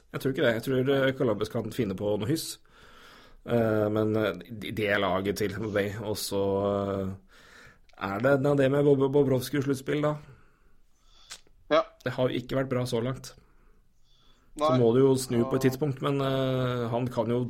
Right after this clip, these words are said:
Speaker 1: stå på huet, og de kan ryke ut uansett med det laget der.
Speaker 2: Ja, absolutt. Altså, det, det kan jo presteres fra de fleste her, men, eh, hos Columbus,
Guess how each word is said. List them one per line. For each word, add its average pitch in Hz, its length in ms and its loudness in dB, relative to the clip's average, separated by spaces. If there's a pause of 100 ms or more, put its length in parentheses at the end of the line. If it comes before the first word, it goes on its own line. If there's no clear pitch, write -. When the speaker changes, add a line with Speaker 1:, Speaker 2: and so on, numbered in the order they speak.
Speaker 1:
stå - 320 -4
på 135 120 0
huet, 113 340 -2
og 117 100 2
de 120 80 0
kan 113 160 0
ryke 110 240 -4
ut 107 80 -4
uansett 110 440 -6
med 131 100 -2
det 113 100 0
laget 107 240 -2
der. 113 160 -4 (2500)
Speaker 2:
Ja, 107 280 6
absolutt. - 580 -12
Altså, 117 240 -14
det, 101 480 -8
det 101 160 -12
kan 101 240 -10
jo 101 360 -10
presteres 101 440 -10
fra 101 240 -2
de 101 140 -4
fleste 113 400 -8
her, 113 220 -4
men, 110 200 -10
eh, 104 560 -6
hos 110 200 -10
Columbus, 104 420 -6